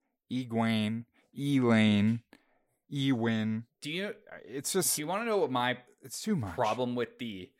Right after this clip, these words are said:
Speaker 2: with the names are? Maybe it's just, this is a real, this is real nitpick. It doesn't really matter. Making names in fantasy is hard anyways, but the, I wish that there was something to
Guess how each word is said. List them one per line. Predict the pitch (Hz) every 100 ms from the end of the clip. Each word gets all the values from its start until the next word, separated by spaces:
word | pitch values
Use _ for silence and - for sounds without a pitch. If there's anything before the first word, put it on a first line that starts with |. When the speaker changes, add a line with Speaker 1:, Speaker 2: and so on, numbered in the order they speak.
| _ _ _ _ _ _ -
Speaker 2:
with | 135
the | 127
names | 117 107 104 113
are? | 107 131 131 _ _ _ -
Maybe | 139 180 208
it's | -
just, | 165 127 - 127
this | 127
is | 139
a |
real, | 127 139 135 -
this | 180 190
is |
real | 139 127 139 120
nitpick. | 113 104 104 87
It | 123
doesn't | 147 143
really | 127 107 98
matter. | 98 - - _ _ _ _ _ _ _ _ _ _ _ _ _ - -
Making | 160 208 175
names | 113 120 120
in |
fantasy | 104 113 113 120
is | 101
hard | 117 107 101
anyways, | 98 95 107 110 135 - _ _ _ _ _ -
but | 123
the, | 143 135 131
I | 131
wish | 123 131 170 190
that | 180 165
there | 139
was | 123 120
something | 139 120 - 127 120 113 110 _ _ _ _ _
to | - 135 120 113 110 107